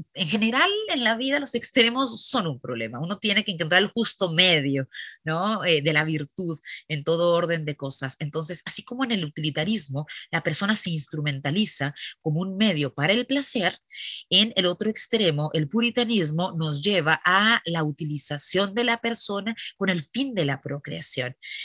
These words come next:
¿Se fijan? Entonces, yo por eso no puedo sacar nada. Por eso cuando me decía Bárbara, "Bueno, entonces puedo hablar que es parte de la dignidad", sí, por supuesto, pero no exclusivamente, porque caemos en el puritanismo,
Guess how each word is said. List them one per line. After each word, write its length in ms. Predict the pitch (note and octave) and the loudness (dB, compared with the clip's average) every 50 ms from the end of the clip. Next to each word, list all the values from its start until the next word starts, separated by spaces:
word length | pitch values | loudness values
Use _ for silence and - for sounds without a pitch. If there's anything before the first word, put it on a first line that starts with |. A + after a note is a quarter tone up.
| - - | -4 -2
¿Se 160 | - - D#3+ | 0 0 0
fijan? 400 | D3+ - F#3 G3 - - A3+ G#3+ - | 0 0 -2 -4 -2 0 -2 -2 -2
Entonces, 360 | F#3 D#3 F#3+ E3 A3+ G#3+ F#3 | -4 -2 0 2 2 2 2
yo 120 | F3 A3+ | 2 2
por 140 | - B3+ C4+ | 4 4 4
eso 140 | B3+ - C4+ | 4 4 4
no 140 | B3+ B3 - | 2 0 -2
puedo 260 | - C4 C4+ C4 B3 | 0 0 0 2 2
sacar 340 | - - F3 - E3+ E3 D#3 | 2 2 0 -2 -4 -4 0
nada. 380 | D#3+ G3 G#3+ E3+ C#3 C#3 C3 - - - - - | 2 2 4 4 4 2 2 -2 -8 -18 -16 -6
Por 100 | - E3 | -2 -2
eso 120 | E3+ G3 F#3+ | -2 0 0
cuando 180 | G#3+ F#3+ F3 | -2 -2 0
me 100 | D#3+ D#3 | 2 2
decía 240 | D#3 D3+ - F#3 F#3 | 2 2 2 0 4
Bárbara, 420 | F3 G3 G#3 G3+ F3+ E3 D#3 D3+ D3 | 6 6 6 6 6 6 6 6 6
"Bueno, 260 | D#3+ A3+ A#3+ G3 F3 | 6 6 6 4 4
entonces 360 | E3+ D3+ F#3 F#3 A3 G#3+ - | 0 -2 -2 -2 -2 -2 0
puedo 240 | - G#3 G#3 G#3+ G#3 | 0 2 2 4 4
hablar 240 | G3 G#3 G#3+ G#3+ - | 4 4 2 2 2
que 60 | A3 | 0
es 80 | - | -2
parte 260 | - A3 G#3+ G#3 - G#3 | 0 0 -2 -2 -4 -4
de 100 | G#3 F#3+ | -2 -2
la 120 | E3+ D#3 | 0 -2
dignidad", 380 | D#3 D#3+ E3 D#3+ E3 F3 F3+ F3 | -2 -2 -2 0 2 2 2 2
sí, 180 | - - A3+ G#3+ | 2 2 2 0
por 180 | - A#3+ A3+ | 0 -2 -2
supuesto, 600 | - E3+ D3+ - F#3+ G#3 G3 - - C#3+ C3+ - - - - | -2 -4 -4 -2 0 0 2 0 0 -2 -6 -6 -10 -16 -14
pero 140 | - C#3 D3 | -6 -4 -2
no 80 | D#3 F3+ | 0 0
exclusivamente, 840 | A3+ - - A#3+ A3+ - A3+ G#3+ G#3 C#4+ C4+ F#3 D3 C#3+ C#3+ C#3 - | 0 0 0 0 2 4 4 6 6 6 4 4 2 -2 -4 -4 -6
porque 280 | _ C#3+ C3 - B2+ A#2+ - _ | _ -12 -12 -12 -12 -14 -14 _
caemos 360 | - A#2+ B2 A#2 C#3+ C#4 C4+ | -12 -12 -8 -6 -4 -4 -4
en 100 | E3 C#3+ | -4 -4
el 80 | B2+ | -6
puritanismo, 680 | C3 - C3 C3 C3 - C#3+ F3+ B3+ B3+ E3 C3+ C3+ C3 | -6 -8 -8 -8 -8 -8 -8 -6 -6 -6 -6 -6 -8 -10